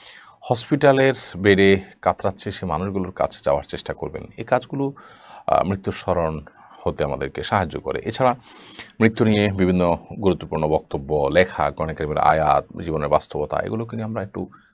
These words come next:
চিন্তা করতে পারি, একাকী নির্জনে কিছু সময় কাটাতে পারি। আল্লাহ পাকের সৃষ্টি একাকী অবলোকন করা, দেখা, সেগুলোর মাধ্যমে আমরা মৃত্যুর স্মরণ আনতে পারি। আহ, মৃত্যুর মতো বাস্তব বিষয় তো আমাদের জীবনে আর কিছু নেই।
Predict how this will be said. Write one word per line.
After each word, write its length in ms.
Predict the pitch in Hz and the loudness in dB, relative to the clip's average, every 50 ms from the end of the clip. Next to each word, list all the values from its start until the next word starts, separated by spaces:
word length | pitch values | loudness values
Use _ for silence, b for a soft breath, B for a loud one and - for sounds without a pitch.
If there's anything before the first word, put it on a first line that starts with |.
| b _ | b _
চিন্তা 260 | - - 147 123 113 | -2 0 2 4 4
করতে 260 | 87 - 85 69 - 73 | 2 2 0 -4 -2 -2
পারি, 180 | 73 73 78 - | 0 -2 0 0
একাকী 400 | - 117 113 - 117 113 110 107 | -2 -2 0 -2 -2 -2 -2 -2
নির্জনে 360 | 107 107 101 95 120 117 117 | -2 -2 0 0 0 -2 -2
কিছু 200 | 113 - - - | -4 -8 -10 -10
সময় 280 | 107 - - 120 120 - | -8 -6 -4 -4 -2 -2
কাটাতে 300 | - 85 82 76 - - | 0 -2 -2 -2 -2 -2
পারি। 200 | 65 - - - | -2 -2 0 0
আল্লাহ 200 | - 98 104 104 | 0 0 0 -2
পাকের 140 | 110 110 104 | -4 -4 -6
সৃষ্টি 460 | - - 143 - - - - 113 98 B B B B B B B B B | -4 -6 -6 -6 -6 -4 -4 -4 -4 B B B B B B B B B
একাকী 520 | - 104 - - 117 - - 117 110 104 95 - _ - | 0 2 2 2 0 0 0 0 0 0 -2 -4 _ 2
অবলোকন 500 | 92 90 92 95 98 95 - 104 95 85 | 4 6 6 6 4 4 0 -4 -4 -2
করা, 200 | 82 80 80 78 | 0 2 2 2
দেখা, 440 | 73 92 85 - - 71 69 - - - | 2 0 0 0 -2 -4 -4 -4 -8 -14
সেগুলোর 320 | - - - 110 107 101 | -10 -6 -4 -2 0 0
মাধ্যমে 380 | 95 87 82 73 - 110 117 127 | 2 0 0 0 -2 -2 -2 -2
আমরা 180 | 113 87 78 73 | -2 0 -2 -2
মৃত্যুর 260 | 76 73 - - 78 | -2 -4 -8 -8 -8
স্মরণ 280 | - - 101 92 85 | -6 -4 -4 -4 -4
আনতে 200 | 71 69 69 - | -6 -6 -8 -8
পারি। 220 | - - - - B B B B B B B B B B B B B B B - | -8 -8 -10 -10 B B B B B B B B B B B B B B B 2
আহ, 360 | - 85 80 78 76 76 - | 6 8 8 8 6 4 2
মৃত্যুর 300 | - 127 - - - 185 | 2 0 2 0 0 0
মতো 320 | 180 170 165 - 170 160 147 | 0 0 4 6 6 6 8
বাস্তব 340 | 120 104 - - - 117 | 6 4 4 4 2 0
বিষয় 280 | 92 87 95 - - 131 | 2 0 -2 -2 -2 -2
তো 100 | - 127 | -2 -2
আমাদের 200 | 107 98 85 82 | -2 -2 -2 -4
জীবনে 240 | 73 82 73 73 67 | -4 -4 -2 -2 -2
আর 40 | 64 - | -4 -6
কিছু 200 | - - - - | -10 -10 -6 -4
নেই। 160 | 82 78 67 | -4 -4 -4